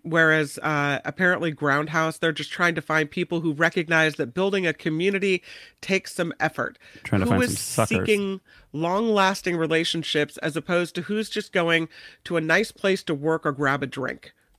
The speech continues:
Speaker 1: right?
Speaker 2: Calvin says, uh, "Can't I just join a bowling team instead?" Mo says,
Speaker 1: You
Speaker 2: "The local pub
Speaker 1: could.
Speaker 2: down the street." Uh, Gordon
Speaker 1: Right.
Speaker 2: says, "Churches don't charge most." Uh, <laughs>
Speaker 1: But people aren't doing that,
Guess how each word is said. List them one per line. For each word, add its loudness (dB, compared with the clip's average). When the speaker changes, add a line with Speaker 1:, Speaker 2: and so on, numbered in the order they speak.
Speaker 1:
right? 4
Speaker 2:
Calvin 4
says, 0
uh, 0
"Can't -2
I -2
just -2
join -2
a -2
bowling -2
team 0
instead?" -2
Mo 0
says, -4
Speaker 1:
You -4
Speaker 2:
"The -2
local -4
pub 0
Speaker 1:
could. -4
Speaker 2:
down 0
the -2
street." -2
Uh, -2
Gordon 0
Speaker 1:
Right. 2
Speaker 2:
says, -2
"Churches -2
don't -6
charge -2
most." -4
Uh, -4
<laughs> -16
Speaker 1:
But -2
people -2
aren't -2
doing -2
that, -4